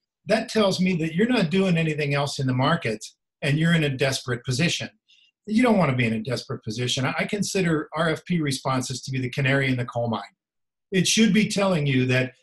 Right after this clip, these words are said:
you should have a stronger market position where you know where your demand is originating from, 'cause it emerges from this problem that you talk about all the time, and that the mil-, market is constantly filtering itself, saying, "I disagree with him, I agree with him," whatever. That's great, that's stratification.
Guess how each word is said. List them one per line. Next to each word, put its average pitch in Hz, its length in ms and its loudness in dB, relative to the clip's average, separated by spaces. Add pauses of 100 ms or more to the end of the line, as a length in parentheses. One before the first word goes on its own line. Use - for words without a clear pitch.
(140)
you 180 120 2
should 202 220 0
have 151 240 0
a 120 60 -8
stronger 165 440 -2
market 147 420 -2
position 120 600 -4 (220)
where 143 160 2
you 135 240 0
know 131 640 2 (260)
where 127 340 0
your 123 260 -2
demand 131 500 0
is 120 200 -8 (120)
originating 156 600 0
from, 175 220 -2
'cause 120 180 -10
it - 100 -14
emerges 135 420 -2
from 143 220 -2
this 139 180 -2
problem 156 480 -2
that 113 180 -6
you 127 80 -12
talk 127 260 -6
about 131 220 -2
all 147 340 0
the 147 160 -16
time, 156 360 0 (680)
and 135 240 0
that 127 200 2
the 131 100 -6
mil-, 143 220 0
market 143 380 0
is 127 120 -4
constantly 165 640 -4
filtering 160 480 0
itself, 170 360 -4
saying, 147 280 -6
"I 165 200 -6
disagree 160 400 -6
with 180 140 -6
him, 208 140 -2
I 127 100 -6
agree 151 280 -6
with 185 140 -4
him," 196 220 -2
whatever. 160 440 -2
That's - 200 -8
great, 139 360 -2
that's 113 180 -8
stratification. 135 880 -6